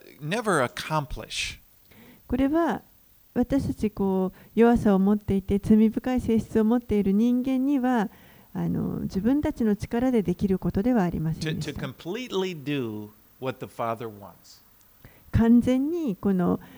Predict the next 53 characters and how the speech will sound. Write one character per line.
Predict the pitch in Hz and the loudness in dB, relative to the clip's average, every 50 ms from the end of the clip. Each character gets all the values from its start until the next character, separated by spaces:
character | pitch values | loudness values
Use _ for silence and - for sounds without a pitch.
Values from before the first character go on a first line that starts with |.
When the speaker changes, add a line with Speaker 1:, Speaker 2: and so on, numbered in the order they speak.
| - 226 - _ - | -20 -20 -20 _ -16
Speaker 2:
父 | - - - 156 196 | -14 -8 -4 0 2
な | 190 180 | 2 2
る | 180 190 | 2 0
神 | - - 240 277 285 294 277 | 0 0 0 0 2 2 2
が | 247 226 | 2 2
な-、 | 190 180 175 - - | 2 2 0 2 2
願 | 185 196 196 202 | 4 4 4 4
っ | 208 | 2
て | - - 170 | 0 0 0
お | 175 | 2
ら | 185 202 | 2 2
れ | 208 214 208 | 2 2 2
る | 196 | 0
こ | - 185 180 | 0 -4 -4
と | - - 262 285 262 196 | -2 -2 0 0 2 0
を | - - - _ _ _ _ _ _ _ _ - | 0 -4 -8 _ _ _ _ _ _ _ _ 0
行 | 180 175 - 185 | 0 2 2 2
う | 180 175 170 214 - - | 2 2 2 0 0 0
と | - 175 | -2 -2
い | 165 | -2
う | 156 | -2
こ | - 160 | -4 -8
と | - - | -10 -12
で | - - - | -12 -14 -8
す。 | - - | -6 -6
Speaker 1:
But | 135 | -6
Jesus | - - 165 190 202 147 185 175 147 127 | -4 -4 -2 -2 -2 -2 -2 -2 -2 2
did | - 175 202 196 | 4 4 4 6
that, | 151 147 123 117 | 6 4 4 4
and | 117 120 | 4 2
he | 123 127 123 - | 0 -2 0 2
offered | - 147 165 185 - 202 175 | 2 2 2 2 0 -2 -2
himself | 160 151 143 127 - 151 139 131 127 - - | 0 -2 -2 -2 0 0 0 -2 -2 -4 -6
as | - 135 123 110 107 | -4 -4 -4 -6 -8
the | 120 - - _ _ - | -10 -12 -12 _ _ 4
perfect | - - 254 269 - - 226 196 - - | 4 4 4 2 -2 -4 -4 -4 -4 -4
sacrifice | - - - 165 156 151 - - 123 - - 117 107 107 107 104 - | -4 -2 0 0 -2 -2 -4 -8 -8 -6 -6 -4 -4 -4 -4 -6 -6
that | - 123 117 - - _ | -6 -6 -6 -6 -8 _
pleased | - - - 147 156 170 180 180 165 160 | -8 -6 -4 -4 -4 -4 -4 -6 -6 -6
the | 160 175 | -6 -6
Father, | - - - 117 107 104 101 104 117 120 - | -4 -2 0 2 2 2 0 0 -2 -2 -2
as | 123 127 117 131 | -2 -4 -4 -4
it | - | -6
says, | - - 135 135 123 113 - - - - - _ _ - | -6 -4 -4 -4 -4 -4 -8 -12 -16 -20 -20 _ _ -4
"once | 107 120 147 185 208 208 - - | 0 0 0 0 0 -4 -8 -8
for | - - - 180 185 - | -8 -6 -6 -6 -6 -6
all." | - 143 156 165 151 131 - 120 - _ _ _ _ _ _ _ _ _ _ - - _ - - - - _ _ _ _ - | -8 -8 -8 -8 -10 -12 -14 -16 -20 _ _ _ _ _ _ _ _ _ _ -20 -20 _ -20 -20 -20 -20 _ _ _ _ -8
Speaker 2:
で | - | -2
も | 285 269 | 0 0
イ | 269 262 | 2 2
エ | 302 349 | 2 0
ス | - - - 302 | 0 0 -2 -2
は | 311 330 320 311 269 196 - | 0 2 2 2 2 0 -2